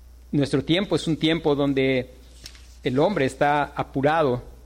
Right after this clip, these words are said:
En diferentes lugares se juntan gentes poderosas. Este mes, allá en Suiza, se reunieron unas personas que quieren sentarse en el lugar de Dios y decidir quién vive, quién no vive, decidir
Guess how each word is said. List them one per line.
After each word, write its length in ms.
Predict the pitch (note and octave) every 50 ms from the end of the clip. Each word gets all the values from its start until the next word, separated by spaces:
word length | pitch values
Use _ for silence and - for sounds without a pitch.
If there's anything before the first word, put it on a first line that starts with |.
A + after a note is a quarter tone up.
| - - - - - - - - - - -
En 120 | C#3 C3
diferentes 760 | B2 B2+ - C#3+ C#3+ D#3+ E3+ D#3+ E3 D#3 C#3+ - - - - - - - -
lugares 500 | - C3+ C3+ B2 C#3+ D3 D#3+ E3 D#3 C#3
se 140 | - - C3+
juntan 380 | - - D3+ D3+ D3 D3 C3 A#2+
gentes 360 | - D3+ D3 D3 D3 - -
poderosas. 720 | - - C#3 B2 B2+ B2 C3 D#3 F3 E3+ - A2 - -
Este 200 | C#3+ - - C3+
mes, 520 | C3 C3+ C#3+ D#3 D3 - - - - - - - - - - - - - -
allá 220 | - B2 B2+ C#3
en 80 | C#3 C3+
Suiza, 380 | - - D3 D3+ C#3+ D3 C#3+
se 120 | B2 - C3+
reunieron 500 | B2+ C3 C3 C#3 C#3+ D3 C#3 C3+ C3+ C3+ -
unas 240 | C3+ C#3 C3+ -
personas 560 | - - B2+ A#2 - D#3 D#3 D3+ C3+ B2 - -
que 200 | - C#3 B2+ -
quieren 360 | - - D3 D3 C#3 C3 B2+
sentarse 520 | - - B2+ B2 - D#3 D3 C3+ - -
en 80 | D3 C#3
el 60 | C3+
lugar 300 | C3+ C3+ C3+ D3 D3 C#3
de 100 | C3+ B2+
Dios 320 | A#2+ C3+ C#3+ D3+ D3 D3
y 40 | C#3+
decidir 720 | B2+ C3+ - - C#3+ C3+ D3 D3+ D#3 D3+ - - - - - - -
quién 220 | - D#3 D#3 C#3+
vive, 340 | D#3+ F#3 G3 E3 F3 E3 E3
quién 220 | - D#3+ D#3 D#3+
no 100 | D3+ C#3+
vive, 460 | C3 D3 E3+ F#3+ F3+ E3 D#3+ D#3 D3+ - - - - - - - - -
decidir 640 | - C#3 C#3 C3 - - C3+ D3 D#3 D3+ D3+ - -